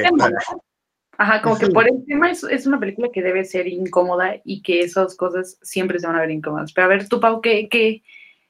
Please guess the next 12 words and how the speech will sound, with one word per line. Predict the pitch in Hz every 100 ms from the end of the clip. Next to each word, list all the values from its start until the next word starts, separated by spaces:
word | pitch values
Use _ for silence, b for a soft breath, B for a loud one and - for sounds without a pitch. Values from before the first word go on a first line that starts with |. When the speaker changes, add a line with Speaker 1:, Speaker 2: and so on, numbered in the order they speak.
| _
Speaker 1:
qué | - 214
fue | 247
lo | 247
que | 196
tú | 196 214 220 214 220 214
sentiste | 208 208 202 208 214
cuando | 220 190 170 165 160 -
viste | 160 196 196 180
esto? | 180 165
Porque | 160 160 160
es | 160 -
como, | 196 170 147